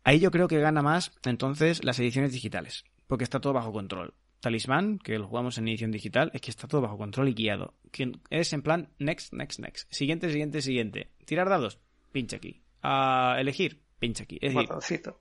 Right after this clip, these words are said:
Speaker 1: como toda la herramienta está obviamente adaptada a ese juego digital, eh, es como un juego en tableta, en tablet o en I O S, en Android. Es decir, está, la interfaz está adaptada para ese juego. Es muy diferente a un simulador. Claro que el simulador es genérico, transmite cualquier, cualquier tipo de juegos.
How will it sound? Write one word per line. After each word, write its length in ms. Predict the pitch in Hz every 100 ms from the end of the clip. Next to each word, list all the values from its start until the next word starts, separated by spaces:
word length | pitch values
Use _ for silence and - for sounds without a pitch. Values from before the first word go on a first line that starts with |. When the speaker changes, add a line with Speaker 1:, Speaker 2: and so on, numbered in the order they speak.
| _ _ _ _ - -
Speaker 1:
como 240 | - 127 123
toda 200 | 170 185
la 100 | 175
herramienta 380 | 170 185 151 107
está 260 | - 135
obviamente 400 | 127 120 135 117
adaptada 420 | 104 101 147 131
a 20 | 104
ese 160 | -
juego 380 | 143 135 131 143
digital, 480 | 131 131 147 160 - - - - _ _ _ _ -
eh, 480 | 127 120 117 117 117
es 100 | 120
como 160 | 135 110
un 40 |
juego 320 | 95 101 92
en 220 | 101 101 92
tableta, 460 | - 95 - - _
en 380 | - - - -
tablet 400 | - 98 - - -
o 80 | 101
en 160 | 98
I 240 | 98 95 98
O 80 | -
S, 160 | -
en 320 | 90 - -
Android. 320 | - - 50 - - -
Es 180 | -
decir, 140 | 113 -
está, 280 | - - -
la 160 | 135 131
interfaz 420 | 120 127 - 135
está 200 | 147 143
adaptada 320 | 120 143 135
para 100 | 123
ese 80 | 120
juego. 340 | 104 104 - _ - _
Es 140 | 123
muy 140 | 123 120
diferente 340 | 117 113 110
a 20 |
un 60 | 113
simulador. 400 | 120 95 95 104
Claro 160 | 107 107
que 80 |
el 60 | 104
simulador 320 | - 101 104
es 80 | 110
genérico, 440 | 117 117 120 - -
transmite 300 | - 104 107
cualquier, 300 | 117 104 110
cualquier 300 | - 110 110
tipo 200 | - 107
de 80 | 104
juegos. 320 | - 120 -